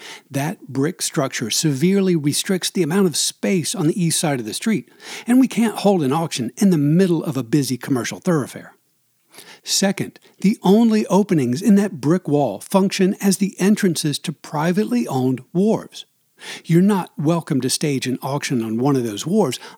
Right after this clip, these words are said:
unless you're going to pay a hefty fee to its owner or manager. In search of a free and accessible site for our auction, we move again to the only public sites along the east side of East Bay Street, the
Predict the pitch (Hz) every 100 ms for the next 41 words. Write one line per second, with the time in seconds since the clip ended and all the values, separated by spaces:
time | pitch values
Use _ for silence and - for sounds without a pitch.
0 | - 233 233 - 185 196 208 180 - 170
1 | 170 170 - - 180 - 185 156 - 196
2 | 143 117 - 151 156 - 170 151 101 -
3 | 143 143 175 170 110 - - _ _ _
4 | _ _ - - - - 180 175 - 175
5 | 170 - 156 156 - 202 214 135 - 156
6 | 156 160 - - 208 - 170 147 127 -
7 | 214 180 - 135 139 113 - 165 196 -
8 | 214 - - - - 185 202 214 190 -
9 | 160 190 214 214 - 185 208 - 156 190
10 | 233 233 233 - 170 175 190 214 - -
11 | 123 117 - - 170 175 170 202 - 196
12 | 196 - 113 117 147 170 151 139 - 220
13 | 202 - 139 - _ - - - - 175